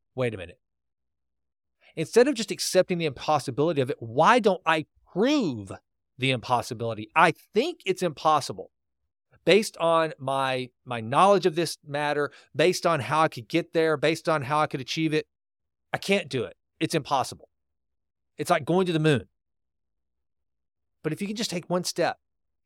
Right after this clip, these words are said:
just one step and say, "But if, if I accepted for one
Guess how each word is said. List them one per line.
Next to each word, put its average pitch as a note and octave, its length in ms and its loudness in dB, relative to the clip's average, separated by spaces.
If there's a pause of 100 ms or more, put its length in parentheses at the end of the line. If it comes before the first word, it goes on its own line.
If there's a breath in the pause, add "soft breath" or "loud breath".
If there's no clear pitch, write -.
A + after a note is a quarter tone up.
just B2+ 160 -8
one G3+ 240 2
step - 320 0 (180)
and C#3 100 -8
say, B2 360 -2 (1120)
"But - 160 2 (240)
if, G#3 340 8 (1040)
if A#3 380 6 (120)
I F3 200 4
accepted D#3 720 -2
for - 200 -8
one C#3 600 4